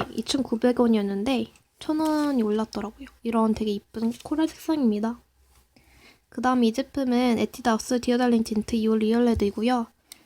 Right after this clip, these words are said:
가격은 만 사천 원이고 이 제품도 리뉴얼된 걸로 알고 있어요. 얘는 되게 맑은 그런 되게 이쁜 레드 색상이고요.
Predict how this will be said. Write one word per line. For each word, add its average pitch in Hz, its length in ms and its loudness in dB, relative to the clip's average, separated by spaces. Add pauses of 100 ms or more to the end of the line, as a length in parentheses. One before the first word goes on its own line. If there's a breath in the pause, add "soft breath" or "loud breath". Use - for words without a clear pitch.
(220 loud breath)
가격은 240 500 0
만 208 180 0
사천 269 340 -6
원이고 220 720 2 (1900)
이 240 80 -4
제품도 262 540 0
리뉴얼된 240 580 4
걸로 214 160 0
알고 208 200 -4
있어요. 226 380 -2 (800)
얘는 240 280 0
되게 233 440 -2
맑은 220 480 -2 (360)
그런 214 540 -2
되게 226 200 -4
이쁜 226 640 0
레드 226 240 -2
색상이고요. 247 800 -2